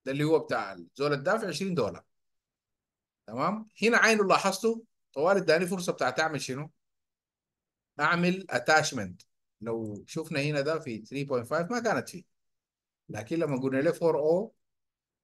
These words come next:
فتح لي مجال بتاع اتاشمنت. دي هنا ده شنو؟ لو عندي ملف بتاع اكسل، عندي باوربوينت، عندي ما اعرف شنو،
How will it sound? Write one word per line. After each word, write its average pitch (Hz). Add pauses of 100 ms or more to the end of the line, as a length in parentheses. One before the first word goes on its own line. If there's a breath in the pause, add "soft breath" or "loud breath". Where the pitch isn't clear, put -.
(240)
فتح 117
لي 165
مجال 147
بتاع 110
اتاشمنت. 110 (640)
دي 180
هنا 170
ده 165
شنو؟ 160
لو 113
عندي 135
ملف 147
بتاع 123
اكسل، 139
عندي 117
باوربوينت، 131
عندي 113
ما 135
اعرف 131
شنو، 135